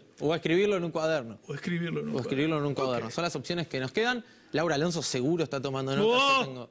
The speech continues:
Speaker 1: tengo una fe ciega para,
Speaker 2: Sí.
Speaker 1: este, para esta nueva investigación. Con Leandro Raduazo, déjame destacarlo de nuevo, laburo en
Speaker 2: Excelente.
Speaker 1: conjunto.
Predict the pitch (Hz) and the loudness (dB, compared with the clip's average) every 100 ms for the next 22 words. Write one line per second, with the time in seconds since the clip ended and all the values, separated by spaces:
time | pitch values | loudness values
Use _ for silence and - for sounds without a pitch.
0 | _ 170 202 147 117 151 160 165 - 143 | _ 0 2 0 -2 -2 -2 -2 -2 2
1 | 123 113 107 117 170 143 113 107 127 127 | 2 0 -2 -2 -2 0 0 -2 -4 -4
2 | 131 135 139 139 160 160 262 - - - | -2 0 0 0 0 0 -2 -4 -12 -2
3 | 160 160 165 156 147 160 170 165 143 120 | 2 2 2 0 0 2 0 0 -2 -4
4 | 117 113 139 135 139 143 151 139 151 165 | -6 -6 -2 -2 -2 0 2 2 2 2
5 | 175 160 - - 120 135 147 135 - - | 0 -2 -10 -4 0 2 2 0 -4 -18
6 | - 160 165 165 147 143 131 127 | -2 0 2 0 0 -2 -2 -4